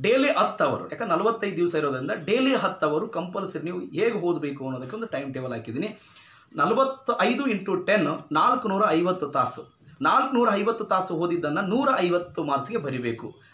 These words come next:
ಆ ನೂರ ಐವತ್ತು ಮಾರ್ಕ್ಸಲ್ಲಿ ನೀವು ಮಿನಿಮಮ್ ನಿಮ್ಮ ಪಾಸಿಗೆ ಬೇಕಾದಂಥ ಎಂಬತ್ಮೂರು ಮತ್ತು ತೊಂಬತ್ತು ಮಾರ್ಕ್ಸನ್ನು ತಗೊಳ್ಳೇಬೇಕು.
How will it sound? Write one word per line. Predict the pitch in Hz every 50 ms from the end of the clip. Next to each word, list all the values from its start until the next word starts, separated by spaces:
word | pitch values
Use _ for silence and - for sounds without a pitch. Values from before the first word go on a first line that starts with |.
| -
ಆ | 131 156 151
ನೂರ | 156 185 226 240 247
ಐವತ್ತು | 233 196 180 185 175 - 170
ಮಾರ್ಕ್ಸಲ್ಲಿ | 160 156 151 143 - 139 135 135 139
ನೀವು | 135 151 180 233 269 277 269 - - _ _ _ _ _ _ _ _ -
ಮಿನಿಮಮ್ | 113 139 175 196 202 202 175 135 127
ನಿಮ್ಮ | 143 156 143 131
ಪಾಸಿಗೆ | - 151 185 214 214 208 202 165
ಬೇಕಾದಂಥ | 160 160 156 160 151 147 147 143 143
ಎಂಬತ್ಮೂರು | 123 - 170 190 202 208 208 185 165 151 151 143
ಮತ್ತು | 135 135 131 135
ತೊಂಬತ್ತು | 117 - 127 131 143 160 151 - 151
ಮಾರ್ಕ್ಸನ್ನು | 135 127 127 120 - 127 127 147 180 214 226 - - _
ತಗೊಳ್ಳೇಬೇಕು. | - 117 123 135 131 123 120 120 117 120 - 202 202 -